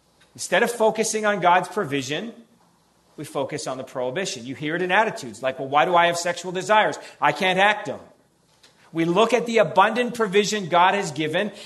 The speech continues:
and we respond with, "But I want that." God is not withholding something we need.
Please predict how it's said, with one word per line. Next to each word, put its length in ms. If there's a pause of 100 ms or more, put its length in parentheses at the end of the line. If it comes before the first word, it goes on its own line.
and 220
we 120
respond 560
with, 180
"But 140
I 100
want 280
that." 280 (1800)
God 280
is 180
not 300
withholding 680
something 540
we 160
need. 560